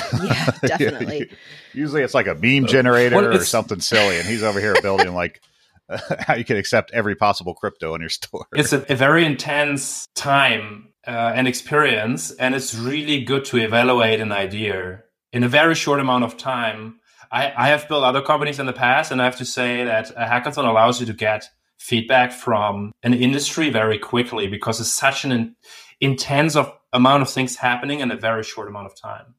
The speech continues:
Speaker 3: including trying to build a first prototype. They force you, they, you're forced to build a prototype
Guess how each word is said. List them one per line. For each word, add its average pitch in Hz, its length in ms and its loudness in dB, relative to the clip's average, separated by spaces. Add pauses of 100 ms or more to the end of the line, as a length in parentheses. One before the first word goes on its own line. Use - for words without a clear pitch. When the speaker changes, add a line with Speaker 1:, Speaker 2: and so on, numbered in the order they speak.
(340)
Speaker 3:
including 165 640 2
trying 143 520 0
to 139 140 -4
build 135 240 4
a 131 60 2
first 127 420 -2 (280)
prototype. 127 640 4 (220)
They 113 100 2
force 165 400 2
you, 110 180 0
they, 123 280 -6
you're 131 300 -2
forced 156 440 2
to 131 80 -6
build 131 260 0
a - 40 -14
prototype 120 640 0